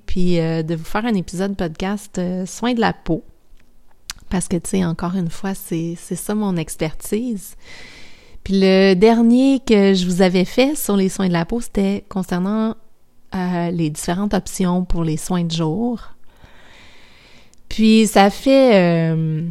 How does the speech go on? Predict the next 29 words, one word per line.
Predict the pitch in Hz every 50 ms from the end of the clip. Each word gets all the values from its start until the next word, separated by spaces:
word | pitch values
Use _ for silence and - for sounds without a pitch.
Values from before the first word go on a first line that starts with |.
| 156 180 170 - - - - - -
ça | - - - 175
fait | 170 - 208 196
des | 175 165 160 151 151 151 147
années | 170 170 175 175 170 170 170 175 180 190 196 190 -
que | - 165
j'ai | 160 - 165 151
des | 151 160 156
questions | - 160 165 - - - - - 196 180 170 180 190
sur | 185 - - - - 185 170 165 165 165 165 165 165 160 165 170 160 - - - - - - - - - - - - - _ - _ _ _ _ - - - -
est-ce | - - -
que | - 269 262
c'est | - - - 180 147
grave | 139 165 165 170 165 165 170 175 175 160 165
de | 156 160 156 156
mettre | 160 165 165 170 - - - - - - - -
le | 185 180 170 170
même | 165 170 180 185 185 185
soin | - - 175 175 170 160
de | 151
jour | 160 165 165 165 170 165 160 180 - - - -
le | - 170 165
soir ? | 165 - - - - - - - - - - - - _ - - - _ - - _ _ - - - - - - _ - - - - - - - -
Est-ce | 208 - -
que | 262 262
c'est | 247 - 226 208 185
vrai | 165 185 180 175 175 175
que | -
ça | - - 175 170
prend | - - - 170 170 175 -